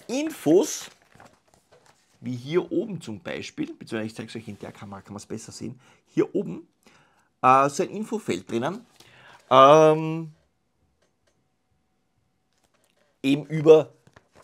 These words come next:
Meilensteine oder, oder wichtige Facts über den Ford Mustang. Finde ich auch nett, dass sie das eingebaut haben. Jo, ähm, wir haben eben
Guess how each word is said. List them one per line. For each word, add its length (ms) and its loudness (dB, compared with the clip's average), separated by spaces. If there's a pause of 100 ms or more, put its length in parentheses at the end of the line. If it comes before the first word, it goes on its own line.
(1160)
Meilensteine 920 2
oder, 420 4
oder 480 0
wichtige 360 -4
Facts 460 -8 (320)
über 160 -2
den 140 -4
Ford 340 -12
Mustang. 300 -20 (1200)
Finde 200 -6
ich 80 2
auch 180 2
nett, 300 -8
dass 100 -8
sie 100 -10
das 160 -18
eingebaut 500 -20
haben. 120 -20 (720)
Jo, 320 8 (380)
ähm, 560 6 (1000)
wir 180 6
haben 340 0
eben 240 -8